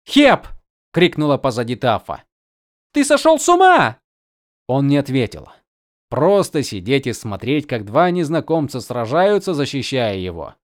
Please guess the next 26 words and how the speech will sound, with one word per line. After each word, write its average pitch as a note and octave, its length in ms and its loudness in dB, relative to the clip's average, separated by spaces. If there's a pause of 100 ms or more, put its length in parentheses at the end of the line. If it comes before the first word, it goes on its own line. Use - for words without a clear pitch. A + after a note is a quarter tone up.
(260)
Долинару D#3 720 2
было C#3+ 240 0
не C3+ 140 0
по B2+ 180 -2
силам. G2+ 460 -10 (440)
Чёрных F#3+ 560 4
тварей F3+ 400 4
были D3 280 0
десятки. C#3 760 -2 (360)
Он A#2 200 -4
увидел, F3 360 2
как C#3+ 200 -2
одна C3+ 320 2
ударила A#2 420 0
рыцаря B2+ 400 -2
в - 60 -10
синем. A2 400 -8 (420)
Когти E3+ 360 2
оставили D#3 540 0
на C#3+ 120 -2
доспехе B2+ 560 -6
глубокие C3 540 -4
царапины C#3+ 680 -2
и G#2+ 60 -6
даже B2 280 -4
сколы. C3+ 520 -2